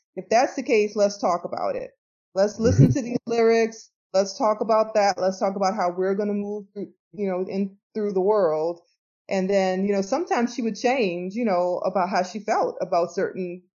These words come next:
Speaker 1: things that she was listening to based on the conversations that we would have. But I wouldn't know if she was just trying to hide it from me and just go into her room and listen to it all by herself.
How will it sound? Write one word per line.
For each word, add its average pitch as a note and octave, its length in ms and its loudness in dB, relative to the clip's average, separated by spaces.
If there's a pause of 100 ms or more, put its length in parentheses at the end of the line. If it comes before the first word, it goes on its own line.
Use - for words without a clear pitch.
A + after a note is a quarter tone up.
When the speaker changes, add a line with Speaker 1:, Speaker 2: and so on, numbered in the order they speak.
Speaker 1:
things G3 240 2
that G3 80 -8
she G3+ 120 -8
was F#3+ 100 -4
listening G#3 400 -4
to G3 220 -8
based F3+ 340 -4
on E3+ 180 -6
the F3 60 -6
conversations F#3+ 680 -8
that D#3+ 140 2
we F3+ 100 -4
would E3 120 -2
have. E3 240 0 (560)
But A3+ 480 2 (600)
I A#3 100 4
wouldn't B3+ 340 4
know G#3+ 640 0 (460)
if G#3 180 6
she A3+ 240 -4
was F3+ 580 -2
just F#3+ 200 -6
trying F#3 240 -4
to F3 60 -6
hide E3+ 560 -4
it F3+ 220 -10
from F3 180 -4
me D#3+ 280 -10
and E3 160 -12
just E3 240 -12
go E3+ 160 -2
into E3 240 -8
her E3 180 -4
room D#3 240 -10
and D#3 100 -10
listen D#3+ 280 -8
to F3 100 -8
it D3+ 180 -6
all D#3+ 180 -6
by D#3 120 -6
herself. E3 400 -8